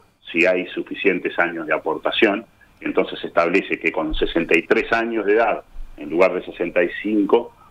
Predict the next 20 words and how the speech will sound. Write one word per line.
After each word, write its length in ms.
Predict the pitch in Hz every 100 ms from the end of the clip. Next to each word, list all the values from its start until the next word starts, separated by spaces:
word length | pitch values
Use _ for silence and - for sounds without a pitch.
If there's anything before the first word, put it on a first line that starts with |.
| - -
uno 200 | 92 90
se 120 | 90
puede 240 | 101 98
jubilar 500 | 90 92 92 101 - -
si 100 | 92
tiene 240 | 80 95 90
treinta 340 | 87 78 85
y 100 | 85
ocho 280 | 95 95 92
de 80 | 90
aporte, 540 | 95 127 101 - 104 - _ _ _ -
o 100 | 107
que 80 | 101
se 140 | 90
puede 220 | - 90
jubilar 380 | - 87 85 87
con 140 | 90
sesenta 420 | - - 87 82 82
y 80 |
cuatro 480 | - 123 110 - 113